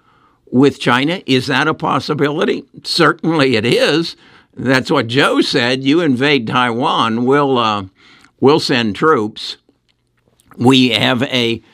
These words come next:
as I understand it, an aircraft carrier sitting in the area right now. So what's happening there? I believe the faith in the Chinese government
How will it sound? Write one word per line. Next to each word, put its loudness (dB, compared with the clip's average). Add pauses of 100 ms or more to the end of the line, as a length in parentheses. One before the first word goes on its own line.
(160)
as -8
I 2
understand -2
it, -2
an -4
aircraft -2
carrier -2
sitting 0
in 4
the 0
area 2
right -2
now. -6 (220)
So 0 (460)
what's 2
happening -2
there? -10 (1040)
I 2
believe 0
the 2
faith 0
in 4
the 2
Chinese 0
government -2